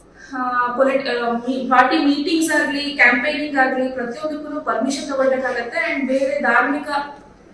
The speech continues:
ಆ, ಕಾರ್ಯಕ್ರಮಗಳಿಗೂ ಕೂಡ ನೀವು permission ತಗೊಳ್ಬೇಕಾಗತ್ತೆ. And banners ಹಚ್ಚೋದಕ್ಕೆ, posters and, ಆ, ಪಾಂಪ್ಲೆಟ್ಸ್ ಹಚ್ಚೋದಕ್ಕೂ ನೀವು permissions ತಗೊಳ್ಬೇಕಾಗತ್ತೆ. And different ಹಂತದಲ್ಲಿ ತಗೊಳ್ಬೇಕಾಗತ್ತೆ.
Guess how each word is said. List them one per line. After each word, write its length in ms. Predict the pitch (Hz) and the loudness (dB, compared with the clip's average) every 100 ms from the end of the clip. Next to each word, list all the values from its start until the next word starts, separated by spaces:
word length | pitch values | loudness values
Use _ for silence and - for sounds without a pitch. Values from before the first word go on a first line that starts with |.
| - | -6
ಆ, 340 | - 185 - 262 | 0 2 2 2
ಕಾರ್ಯಕ್ರಮಗಳಿಗೂ 760 | 254 262 269 269 277 269 269 | 2 2 0 0 -2 -2 -4
ಕೂಡ 120 | 269 | -2
ನೀವು 440 | 269 269 269 269 - | -2 -2 -4 -6 -4
permission 460 | 220 240 269 262 | -4 -4 -6 -6
ತಗೊಳ್ಬೇಕಾಗತ್ತೆ. 920 | 226 226 233 247 226 214 214 - 220 | -4 -2 -2 -2 -2 -6 -8 -6 -6
And 80 | 226 | -4
banners 420 | 220 214 220 262 | 0 0 0 -6
ಹಚ್ಚೋದಕ್ಕೆ, 520 | 233 233 247 247 240 240 | -8 -12 -12 -12 -10 -10
posters 880 | 240 233 - - 247 247 247 - - - - - - 247 | -10 -10 -10 -10 -12 -10 -10 -12 -16 -20 -20 -10 0 2
and, 320 | 302 302 277 | 2 -2 0
ಆ, 280 | 269 262 262 | 0 2 0
ಪಾಂಪ್ಲೆಟ್ಸ್ 460 | 254 254 269 269 262 | -4 -4 -6 -6 -6
ಹಚ್ಚೋದಕ್ಕೂ 680 | 240 254 254 - 269 - | -6 -6 -8 -10 -12 -8
ನೀವು 220 | 262 254 - | -8 -10 -8
permissions 480 | 226 226 - - | -8 -6 -10 -12
ತಗೊಳ್ಬೇಕಾಗತ್ತೆ. 680 | 220 214 220 220 196 175 214 | -8 -6 -4 -4 -4 -6 -8
And 320 | 302 277 226 | -8 -6 -6
different 520 | 226 - 262 320 320 320 | -6 -6 -4 0 0 0
ಹಂತದಲ್ಲಿ 520 | 277 311 302 302 285 | 0 2 4 2 0
ತಗೊಳ್ಬೇಕಾಗತ್ತೆ. 800 | 226 226 214 196 175 - - | -2 -2 0 -2 -2 -4 -12